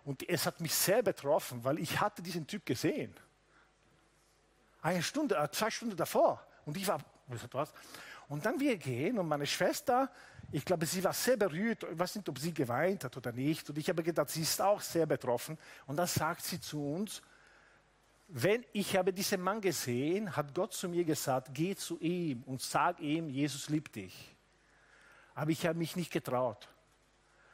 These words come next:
Und so, sie war so betroffen, <laughs> sie denkt immer bis heute noch darüber. Und sie war nur ein Teenager. Und das ist in mir so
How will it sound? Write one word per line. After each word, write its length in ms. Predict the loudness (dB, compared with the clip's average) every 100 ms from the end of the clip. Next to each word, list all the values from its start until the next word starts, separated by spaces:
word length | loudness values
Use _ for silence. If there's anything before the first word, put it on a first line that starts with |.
| -20 -20 -10
Und 120 | -8
so, 140 | -4
sie 140 | 0 0
war 80 | 0
so 360 | -2 0 2
betroffen, 560 | 2 0 0 0 -2 -4
<laughs> 20 |
sie 160 | -2 2
denkt 360 | 2 0 -2
immer 160 | 0 0
bis 300 | 0 0 4
heute 320 | 4 2 0
noch 240 | -2 -4
darüber. 400 | -2 -4 0 0 -2 -10 -10
Und 60 |
sie 100 | 0
war 80 | 2
nur 220 | 2 -2 -4 -16
ein 80 | -8
Teenager. 640 | -2 -2 -2 -4 -6 -10 -14 _ _ _ -20 -20 -20 -20 -12
Und 140 | -2
das 160 | 0 2
ist 220 | 0 -2
in 340 | -2 0 0
mir 140 | 2 2
so 600 | 2 2 4 6 4